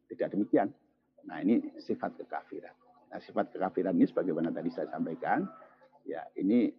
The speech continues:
kalau orang-orang kafir asli memang begitu perilakunya, tetapi kadang-kadang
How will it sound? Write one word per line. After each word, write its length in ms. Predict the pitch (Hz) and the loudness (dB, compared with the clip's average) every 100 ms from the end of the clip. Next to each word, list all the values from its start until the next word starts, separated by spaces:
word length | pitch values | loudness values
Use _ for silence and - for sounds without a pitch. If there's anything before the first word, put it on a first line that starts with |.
| - | 6
kalau 240 | 113 120 | 8 10
orang-orang 480 | 120 123 113 117 110 | 10 8 8 4 4
kafir 320 | 113 - 117 | 4 4 4
asli 480 | - - 156 135 135 - _ _ _ _ - | 2 6 10 10 10 0 _ _ _ _ -2
memang 320 | 98 90 92 | 2 6 6
begitu 400 | 95 107 135 151 | 4 6 6 8
perilakunya, 720 | 127 123 113 117 139 117 - - - | 4 4 4 4 4 4 -2 -12 -10
tetapi 320 | 82 85 101 | -6 -2 0
kadang-kadang 640 | 139 107 98 87 - 170 | 0 2 0 0 0 0